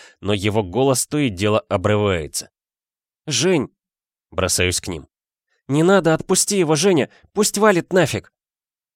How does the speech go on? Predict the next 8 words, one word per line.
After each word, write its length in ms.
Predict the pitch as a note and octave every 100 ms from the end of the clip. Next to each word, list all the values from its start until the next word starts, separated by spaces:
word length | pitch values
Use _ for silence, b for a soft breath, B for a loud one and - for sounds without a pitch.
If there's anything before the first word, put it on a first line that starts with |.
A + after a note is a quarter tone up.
| _ _ _ _
Тяну 300 | - B2+ D#3+
взбешенного 640 | C#3 A2 A#2+ D3 C3+ B2
Майорова 520 | A#2 A2+ A2 C3+ B2 A#2+
к 60 |
себе, 540 | - C3+ A2+ G#2 F#2+ b b b _
прочь 340 | A#2 A#2+ -
от 160 | F#2 D#2+
Бурова, 520 | E2 G#2+ B2+ A2+ A2